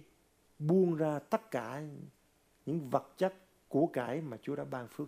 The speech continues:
cho. Chúng ta phải quyết định ngày hôm nay. Đừng chần chờ. Ngày hôm nay là thời kỳ thuận tiện. Ngày hôm nay là thời kỳ cứu rỗi.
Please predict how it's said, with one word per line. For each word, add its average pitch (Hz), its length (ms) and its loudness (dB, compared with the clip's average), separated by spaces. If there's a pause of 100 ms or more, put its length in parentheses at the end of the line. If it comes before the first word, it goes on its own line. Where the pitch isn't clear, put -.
cho. 123 160 -10 (1300)
Chúng 226 140 6
ta 190 120 6
phải 202 140 4
quyết 233 180 4
định 156 180 2
ngày 156 120 4
hôm 202 180 2
nay. 208 320 2 (600)
Đừng 190 280 8 (220)
chần 180 240 6
chờ. 170 360 4 (560)
Ngày 180 240 8
hôm 247 220 4
nay 247 140 6
là 190 120 4
thời 175 240 6
kỳ 170 180 6
thuận 156 260 0
tiện. 151 260 4 (240)
Ngày 170 200 6
hôm 247 240 4
nay 254 160 8
là 190 140 6
thời 175 200 6
kỳ 185 180 4
cứu 262 240 6
rỗi. 208 280 6